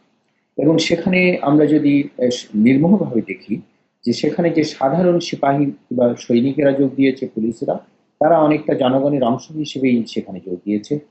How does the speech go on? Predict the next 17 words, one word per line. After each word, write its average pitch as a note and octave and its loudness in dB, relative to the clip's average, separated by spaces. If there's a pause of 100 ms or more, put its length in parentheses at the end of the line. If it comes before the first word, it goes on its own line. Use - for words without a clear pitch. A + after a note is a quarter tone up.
(300)
কিন্তু D3 -2
তাদের C#3+ 0 (140)
অফিসাররা G#3 2
যে D3 -2
যোগ A2+ 0
দিয়েছেন, C3+ 0 (480)
আপনারা C#3+ -2
এ-, D3 -2 (100)
এখন F#3 0 (140)
আমরা C3 0
বুঝতে A#2+ -2
পারছি A2+ -4 (520)
যে A2+ 0 (220)
তাদের C3 2
মধ্যে D3 -2
অধিকাংশ C3+ 0 (220)
অবস্থার C#3+ -4